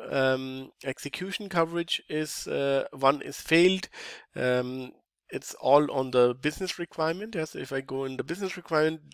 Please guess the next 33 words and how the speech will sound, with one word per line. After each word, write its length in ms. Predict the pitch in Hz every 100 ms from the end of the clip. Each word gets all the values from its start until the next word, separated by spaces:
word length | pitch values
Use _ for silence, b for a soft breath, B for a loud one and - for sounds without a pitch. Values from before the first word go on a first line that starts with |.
| - 143
dive 540 | 131 143 170 180 - -
more 440 | 147 139 151 170
deeper, 540 | 156 156 190 196 196 208 B B B
I 120 | - 143
can 160 | 160
see 240 | 156 208 190
where 180 | 151
the, 180 | 147 143 139
those 280 | 139 135
issues 360 | 143 - 131 127
are 140 | 123
happening. 480 | 127 165 135 123 120
Yeah, 160 | 123 156
so 280 | - 143 - B B B
even 340 | - 160 175 165
it 140 | 151
was, 260 | 156 151 156 -
uh, 240 | 147 135 127
represented 680 | 143 151 147 139 143 143 135
here 180 | 139
on 180 | 131 131
the 60 | 127
business 380 | 151 185 190 185
requirement, 560 | 175 160 156 160 151 -
but 180 | 135 131
now 600 | 127 131 170 147 160 185 B B B -
it 260 | 139 - -
is 380 | 147 151 - - _ -
here 600 | - - 151 156 156 147
on 180 | 147 139
the 160 | 127
rec 400 | 123 135 143 -
one, 360 | 131 143 202